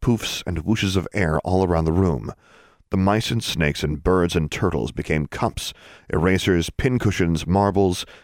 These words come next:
and floating bits of wood. "Your first task this semester will be to restore these creatures to their natural shapes," he said. "By the time of your midterm, I expect flawless transformations."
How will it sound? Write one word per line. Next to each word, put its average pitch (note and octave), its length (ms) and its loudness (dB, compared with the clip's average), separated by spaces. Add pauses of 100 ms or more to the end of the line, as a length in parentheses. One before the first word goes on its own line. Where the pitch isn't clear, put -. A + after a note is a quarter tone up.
and A2 140 -2
floating D2+ 380 -2
bits D2+ 160 -4
of E2 160 -2
wood. F2+ 340 0 (1500)
"Your - 100 -4
first C3 300 2
task D3+ 320 2
this B2+ 140 0
semester A#2 580 0 (540)
will - 100 -6
be A2 100 4
to G#2+ 60 2
restore B2+ 400 4
these G#2 160 2
creatures G#2+ 400 2
to - 80 -4
their G#2+ 100 0
natural G#2+ 380 2
shapes," - 680 -2 (160)
he - 120 -14
said. - 360 -6 (560)
"By G#2 60 0
the G#2+ 100 2
time D3+ 280 2
of A#2+ 80 2
your C3+ 100 6
midterm, B2 560 0 (340)
I F#2 120 0
expect - 340 -2
flawless C3+ 480 2
transformations." F#2 1120 0